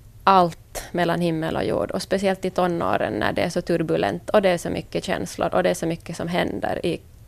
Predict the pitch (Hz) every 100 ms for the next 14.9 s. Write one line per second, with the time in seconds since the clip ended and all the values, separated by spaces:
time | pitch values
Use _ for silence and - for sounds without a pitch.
0 | - - 175 - 165 - - 165 - 92
1 | - - - 92 95 - 170 - - -
2 | - - - - - - - - 185 196
3 | 226 208 175 175 185 170 190 185 190 -
4 | 175 165 165 - - - 190 196 190 180
5 | 180 180 180 - - 190 185 185 185 190
6 | 254 185 170 185 170 - - 190 185 185
7 | - 185 185 185 214 214 190 175 - -
8 | - - 175 165 - - 185 185 170 160
9 | 170 - - - - - - - - 165
10 | 156 - - - 180 160 - 160 156 -
11 | - - 180 180 175 - 165 - 170 180
12 | 160 160 - 175 - 160 - - - 151
13 | 156 156 - 160 156 175 170 165 87 -
14 | - 175 - - 98 - - -